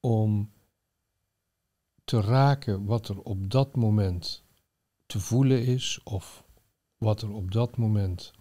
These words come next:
dit moment, altijd dit moment kan zijn, eh,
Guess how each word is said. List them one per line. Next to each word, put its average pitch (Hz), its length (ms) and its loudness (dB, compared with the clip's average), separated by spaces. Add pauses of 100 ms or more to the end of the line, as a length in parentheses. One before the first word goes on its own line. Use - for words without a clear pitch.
(760)
dit 120 340 2
moment, 101 340 2
altijd 101 400 0
dit 107 180 -2
moment 95 540 -4
kan 95 280 -2
zijn, 117 520 0 (800)
eh, 104 420 0